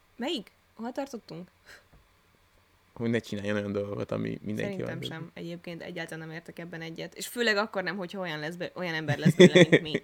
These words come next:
Speaker 1: De tényleg nézd már körül, hát ez nem normális.
Speaker 2: De én mindig annyira ki voltam, amikor átmentem valamelyik barátomhoz, és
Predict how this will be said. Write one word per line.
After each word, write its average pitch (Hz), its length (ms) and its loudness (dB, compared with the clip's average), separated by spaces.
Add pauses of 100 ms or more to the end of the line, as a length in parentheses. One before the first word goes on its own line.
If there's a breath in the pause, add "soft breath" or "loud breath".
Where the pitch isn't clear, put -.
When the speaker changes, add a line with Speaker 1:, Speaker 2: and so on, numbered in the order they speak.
Speaker 1:
De 240 80 4
tényleg 240 380 2
nézd 180 260 -4
már 139 240 -6
körül, 139 300 -8
hát 196 260 -2
ez 226 80 -4
nem 202 180 -2
normális. 151 600 0 (120)
Speaker 2:
De 156 100 12
én 175 120 12
mindig 185 280 6
annyira 131 300 6
ki - 140 -6
voltam, 117 240 4
amikor 117 400 0
átmentem 117 560 -2
valamelyik 107 360 2
barátomhoz, 107 440 -2
és 120 80 -6